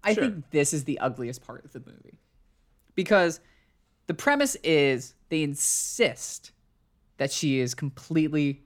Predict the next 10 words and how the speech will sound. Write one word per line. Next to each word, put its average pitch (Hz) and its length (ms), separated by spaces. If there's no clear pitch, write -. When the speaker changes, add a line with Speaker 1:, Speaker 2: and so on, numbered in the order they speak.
Speaker 1:
well. 98 380
Jean-Luc 208 600
goes 156 180
on 135 160
K-Love 127 720
and 147 120
says 151 220
there's 139 200
no 151 220
medical 151 580